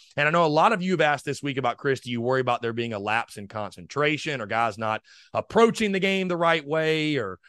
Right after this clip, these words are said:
or, or coming out, you know, uh, coming out slow or sluggish or feeling good about themselves?" I really don't see that being an issue. Um,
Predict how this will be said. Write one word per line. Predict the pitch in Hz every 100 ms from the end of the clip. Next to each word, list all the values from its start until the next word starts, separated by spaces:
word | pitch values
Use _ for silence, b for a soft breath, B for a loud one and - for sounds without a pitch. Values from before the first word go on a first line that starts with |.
| b b
or, | 117
or | 117 113
coming | - 160 151
out, | 139 135 127
you |
know, | 120 104 101
uh, | 104 101
coming | 98 160 151
out | 135 113
slow | - 170 175 175
or | 160
sluggish | - 151 156 151 156 147
or | 107
feeling | - 160 139
good | 147
about | 151 147
themselves?" | 147 156 151 - b b _
I | - 240
really | 170 151 185 311 339 339 226
don't | 113 147 165 -
see | - - 120 123
that | 120 123 -
being | 98 113 110
an | 95
issue. | 98 123 120 123 b b b b
Um, | 120 117 120 120 120